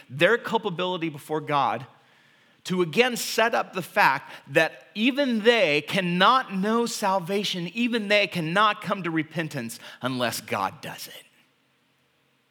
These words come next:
God must do it. And it will all be for his glory. And don't forget where he's going at the end of chapter eleven. The unfathomable wisdom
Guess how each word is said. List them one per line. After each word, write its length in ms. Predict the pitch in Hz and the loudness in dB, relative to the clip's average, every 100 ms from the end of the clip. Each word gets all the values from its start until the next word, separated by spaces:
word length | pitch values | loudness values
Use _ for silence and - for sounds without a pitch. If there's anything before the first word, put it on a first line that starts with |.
| _ | _
God 260 | 127 123 - | -2 -2 -4
must 320 | - - - | -16 -16 -16
do 100 | - | -18
it. 340 | - - _ _ _ _ _ | -20 -20 _ _ _ _ _
And 100 | 107 | -12
it 40 | 123 | -10
will 240 | 117 117 - | -8 -8 -8
all 200 | 151 165 | -8 -8
be 220 | 135 123 | -8 -10
for 180 | - 113 | -10 -14
his 220 | 123 - | -14 -12
glory. 340 | 170 160 110 | -6 -4 -4
And 140 | - 113 | -8 -10
don't 200 | 151 165 | -10 -10
forget 400 | 175 170 233 120 | -16 -6 -4 -4
where 120 | 139 | -8
he's 160 | 131 123 | -8 -8
going 300 | 175 214 127 | -10 -8 -10
at 100 | 107 | -12
the 80 | - | -14
end 160 | 180 160 | -12 -12
of 100 | - | -10
chapter 400 | - 156 - 127 | -10 -10 -10 -12
eleven. 460 | 120 151 156 95 - _ _ _ _ _ _ _ _ _ _ _ _ _ _ _ _ _ - | -8 -8 -8 -12 -16 _ _ _ _ _ _ _ _ _ _ _ _ _ _ _ _ _ -10
The 80 | 113 | -8
unfathomable 1120 | 113 110 - 143 135 143 139 113 101 92 87 _ - 98 | -8 -14 -16 -10 -8 -8 -8 -10 -12 -14 -16 _ -20 -16
wisdom 500 | 113 135 117 - | -8 -8 -8 -16